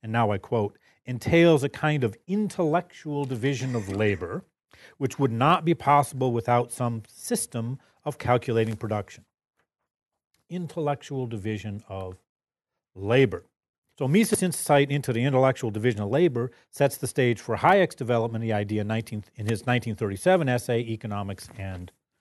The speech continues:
Knowledge. Hayek says,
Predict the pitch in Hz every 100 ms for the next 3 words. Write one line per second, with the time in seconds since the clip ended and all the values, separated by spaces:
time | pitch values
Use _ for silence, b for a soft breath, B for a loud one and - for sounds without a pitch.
0 | _ 90 95 113 104 78 - - _ _
1 | _ _ _ _ _ _ _ _ - 139
2 | 143 127 - 123 113 -